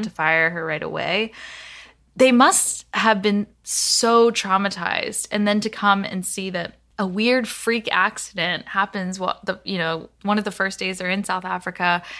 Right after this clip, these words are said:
Speaker 2: and then they have to go on another engagement. I think that was a huge reveal for Meghan.
Speaker 1: Yeah.
Speaker 2: And I'm, I'm just wondering, like, I wanna discuss this with you. I mean, do we think that there'll be all, more about palace life? Will this be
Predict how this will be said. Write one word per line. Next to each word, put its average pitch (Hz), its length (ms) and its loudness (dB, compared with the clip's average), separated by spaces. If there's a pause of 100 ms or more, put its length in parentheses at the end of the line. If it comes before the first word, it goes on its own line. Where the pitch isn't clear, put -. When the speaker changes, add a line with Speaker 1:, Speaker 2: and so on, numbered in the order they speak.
(120)
Speaker 2:
and 208 120 2
then 226 120 6
they 254 100 6
have 247 200 2
to 233 80 -8
go 226 460 -2
on 202 200 2
another 202 440 0
engagement. 196 640 -4
I - 140 0
think 196 120 -6
that 226 140 -2
was 208 120 -6
a 196 40 -4
huge 190 680 -6
reveal 180 640 -6 (340)
for - 160 -4
Meghan. 185 300 4
Speaker 1:
Yeah. 180 260 4
Speaker 2:
And 175 100 4
I'm, 196 140 4 (260)
I'm 190 180 0
just 226 260 2
wondering, 190 360 4
like, 180 140 -4
I - 100 -2
wanna 180 280 0
discuss 180 380 -2
this 180 140 -6
with 175 180 -8
you. 220 420 2 (880)
I 175 100 2
mean, 196 180 2
do 202 140 -2
we 240 180 2
think 240 440 2
that 220 140 -4
there'll 202 160 0
be 202 280 0 (120)
all, - 260 0
more 202 480 0
about 202 320 -2
palace 170 460 -2
life? 202 480 -4
Will 180 160 -4
this 196 240 -2
be 185 580 -4